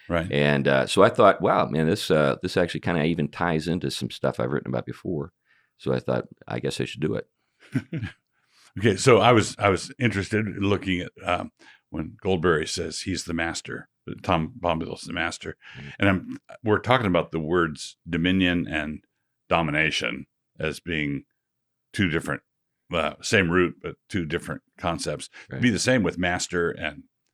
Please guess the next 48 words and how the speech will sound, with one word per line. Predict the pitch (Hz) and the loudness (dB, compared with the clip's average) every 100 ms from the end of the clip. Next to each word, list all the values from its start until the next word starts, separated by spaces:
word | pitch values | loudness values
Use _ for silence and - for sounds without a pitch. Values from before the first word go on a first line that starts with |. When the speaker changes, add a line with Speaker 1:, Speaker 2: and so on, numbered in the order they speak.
| _ | _
Speaker 1:
mastery. | 82 95 107 - 73 64 - _ - | 0 2 0 -2 -4 -4 -10 _ -10
But | - | -2
Speaker 2:
Yeah, | 127 113 _ - | -2 -4 _ -8
Speaker 1:
r- | - | -6
Speaker 2:
yeah. | 117 - | -6 0
Speaker 1:
Right. | 85 85 _ _ _ - | 0 0 _ _ _ -2
Um, | 90 73 67 - | 0 0 -4 -12
uh, | - - | -12 -4
there's | 95 85 | 0 0
a | 76 | 0
good | 71 73 | -4 -2
kind | 80 73 | -4 -4
of | 71 | -2
mastery, | 64 - 76 | -4 -6 -8
of | 73 | -8
course, | - 73 71 - | -6 -8 -8 -12
but | 76 - | -14 -6
Bombadil | 95 110 113 92 92 82 | 4 4 4 4 2 2
is | 90 - | -2 0
sort | 101 90 | 2 2
of | 73 | 2
organically | 95 73 87 92 90 - 78 64 - _ _ _ _ _ _ _ | -4 -2 -2 -2 -2 -4 -6 -6 -8 _ _ _ _ _ _ _
the | 90 | -2
master. | 87 78 - - - - - | 0 0 -4 -8 -10 -12 -6
Speaker 2:
Yeah. | 82 98 - | 0 0 0
Speaker 1:
He | 98 | -4
cuts | 87 107 95 87 | 0 0 0 -4
with | 85 | -6
the | 87 | -6
grain. | 78 76 62 67 - - _ | -4 0 0 -2 -12 -20 _
Speaker 2:
Right. | - 131 101 - _ | 0 2 2 -4 _
Yeah, | 90 113 | 2 2
I | |
Speaker 1:
Right. | 76 | 2
Speaker 2:
think | 90 85 | 0 0
that's, | 80 - - | 0 -2 -4
uh, | 73 | -2
that's | 80 - | -2 -4
key. | - 120 92 | -8 -2 -2
I | 62 | -2
think | 76 | -2
that's | 76 - | -4 -4
a | |
good | 76 | -2
way | 73 | 0
to | 67 | -2
put | - 107 | -4 -6
it. | - | -6